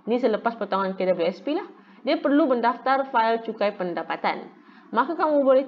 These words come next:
cek lah yang gaji dua ribu lima ratus ni, dua ribu lima ratus, kalau kamu darab dengan dua belas, dia kerja setahun, dia hanyalah tiga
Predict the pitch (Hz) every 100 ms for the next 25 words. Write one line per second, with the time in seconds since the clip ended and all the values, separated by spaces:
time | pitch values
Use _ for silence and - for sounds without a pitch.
0 | 262 - - 311 269 214 220 220 262 269
1 | 269 269 233 254 240 233 220 214 180 180
2 | 196 311 370 202 254 320 294 277 254 240
3 | 220 202 202 180 247 - - - - -
4 | - - - - _ _ _ _ _ _
5 | - 202 214 214 220 226 277 302 226 220
6 | 214 202 214 214 180 208 - - - _
7 | - 180 202 202 208 254 262 254 208 185
8 | 170 214 262 - - _ _ - 226 254
9 | 240 240 233 247 240 214 247 254